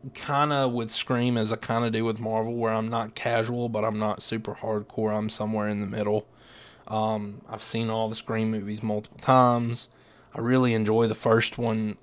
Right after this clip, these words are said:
I think all the sequels are quite a bit lackluster because they're playing off of this, you know, um, concept that's kind of been overdone at this point,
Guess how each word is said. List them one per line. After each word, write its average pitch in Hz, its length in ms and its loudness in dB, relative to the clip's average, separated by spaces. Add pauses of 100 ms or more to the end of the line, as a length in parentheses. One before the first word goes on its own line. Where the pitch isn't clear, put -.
I - 80 -10
think 120 220 0
all 117 160 4
the 110 80 -2
sequels 113 460 -4
are 110 140 0
quite 110 260 2
a 107 60 0
bit 107 180 -2
lackluster 107 680 0
because 107 340 -4
they're 107 140 -6
playing 113 440 -2
off 107 280 -2
of 104 160 -10
this, - 360 -4 (640)
you 113 140 -4
know, 104 300 0
um, 104 480 -6 (1120)
concept 117 720 2
that's - 180 -4
kind 110 300 0
of 104 280 -4
been 110 220 0
overdone 104 720 0
at 107 140 -6
this - 160 -8
point, 107 500 -4